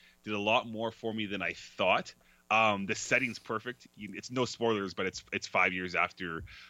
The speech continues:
um, Episode three, Revenge of the Sith. They've made it pretty clear.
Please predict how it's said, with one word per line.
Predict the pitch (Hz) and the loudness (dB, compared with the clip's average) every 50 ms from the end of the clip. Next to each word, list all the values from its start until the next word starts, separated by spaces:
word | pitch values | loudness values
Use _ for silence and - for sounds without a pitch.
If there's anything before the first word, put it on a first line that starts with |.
| - - | -6 -2
um, | - 92 90 87 85 87 - | 2 2 2 2 0 0 0
Episode | 95 95 - - - - 92 87 85 - | -2 -2 -2 -4 -6 -4 -4 -6 -6 -10
three, | - - - 92 95 90 90 90 - _ _ _ _ - | -14 -12 -8 -6 -2 -2 -2 -2 -4 _ _ _ _ -10
Revenge | 90 92 87 98 92 85 | -8 -2 0 0 0 0
of | 85 | -6
the | 85 82 | -8 -8
Sith. | - - - 104 98 - | -8 -2 2 2 2 2
They've | - 101 98 95 117 113 92 | 0 -2 0 2 0 2 2
made | 107 98 95 | 2 2 2
it | 90 | 0
pretty | - - 95 90 85 | -4 -8 -8 -8 -8
clear. | - - - 104 95 92 95 101 | -10 -6 -4 -2 -2 0 0 0